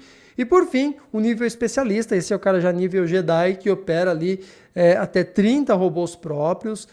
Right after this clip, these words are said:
sendo que os robôs podem executar até cem contratos por trade. Não significa que, que você necessariamente vai operar pesado desse jeito, né? É só pra mostrar até onde pode ir ali, caso você decida operar,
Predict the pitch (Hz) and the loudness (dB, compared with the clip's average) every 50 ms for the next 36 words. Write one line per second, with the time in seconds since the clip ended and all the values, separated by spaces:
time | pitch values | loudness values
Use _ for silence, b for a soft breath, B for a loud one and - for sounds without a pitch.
0 | b b - - - 180 175 180 190 185 - 196 170 165 175 151 156 185 196 196 | b b -16 -10 -8 -8 -6 -6 -8 -8 -8 -6 -4 -4 -4 -4 -2 -4 -4 -2
1 | - - 170 180 208 220 214 202 190 175 190 190 196 190 - 185 190 190 - - | 0 2 2 2 2 0 -2 -2 -2 -2 -4 -4 -4 -2 0 0 0 0 -2 -8
2 | - - 226 269 277 - - - 180 185 196 226 214 B B B B - - - | -6 -2 -2 -2 -2 -2 0 0 2 2 2 0 -2 B B B B -18 -12 -6
3 | - 202 196 202 202 196 208 202 190 - 190 185 180 175 - - - 220 220 214 | -4 -4 -2 -4 -4 -6 -6 -6 -4 -2 -2 -2 -2 -2 -6 -6 -6 -6 -6 -4
4 | - 175 160 147 139 139 139 156 165 - 240 214 269 302 285 311 285 262 269 277 | -4 -4 -4 -4 -6 -8 -8 -8 -4 -2 0 2 4 2 2 0 -2 -4 -4 -6
5 | 302 302 - - - 285 277 262 262 254 - 254 233 247 226 - - 262 240 196 | -6 -6 -6 -4 -2 -2 -2 -2 -4 -2 0 2 2 2 0 0 0 0 2 2
6 | 202 190 214 226 240 247 233 233 - 220 - - 233 233 220 226 - - 254 247 | 0 0 2 2 2 2 0 -2 -4 -2 0 2 2 2 2 0 -2 -2 2 2
7 | 226 202 160 143 151 170 170 170 175 185 185 180 180 175 - 220 214 190 170 135 | 2 2 0 0 0 2 4 4 4 2 2 0 0 -2 -2 -4 -2 -2 -2 -2
8 | 123 - 117 117 139 151 156 b b b b b b _ - 165 160 160 - 180 | -4 -8 -12 -12 -10 -12 -12 b b b b b b _ -6 -4 -4 -2 0 -2
9 | 175 - 202 202 202 202 202 - 202 190 190 - 240 247 247 220 220 247 240 247 | 0 0 0 0 0 -2 0 0 0 0 2 4 6 6 8 8 6 6 2 0
10 | 254 - - 190 202 202 196 214 214 180 175 185 190 180 165 160 170 170 170 180 | -4 -2 2 2 2 2 0 -4 -6 -4 -4 -2 -2 -2 -2 -2 -4 -4 -4 -6
11 | 175 160 160 175 170 - - 170 165 202 208 190 - - - - - 202 220 226 | -6 -6 -6 -10 -10 -8 -8 -6 -4 -4 -4 -4 -6 -10 -14 -8 -4 -4 -2 -2
12 | 185 175 165 B B B B B B B B B B - 190 185 202 196 175 165 | -2 -2 -4 B B B B B B B B B B -4 -2 0 2 2 2 2
13 | 160 160 160 | 0 -2 -4